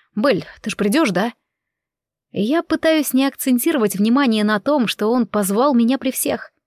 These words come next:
"Конечно". "Вот и прекрасно. Оставь билеты на всю команду робототехники".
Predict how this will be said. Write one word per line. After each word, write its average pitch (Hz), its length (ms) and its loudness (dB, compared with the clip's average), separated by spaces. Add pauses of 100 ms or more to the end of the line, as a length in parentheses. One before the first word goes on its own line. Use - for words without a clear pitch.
(540)
"Конечно". 220 640 0 (840)
"Вот 233 320 -2
и - 20 -2
прекрасно. - 560 -4 (340)
Оставь 302 340 0
билеты 240 340 2
на 214 100 2
всю 262 420 0 (140)
команду 214 540 2
робототехники". 196 920 -2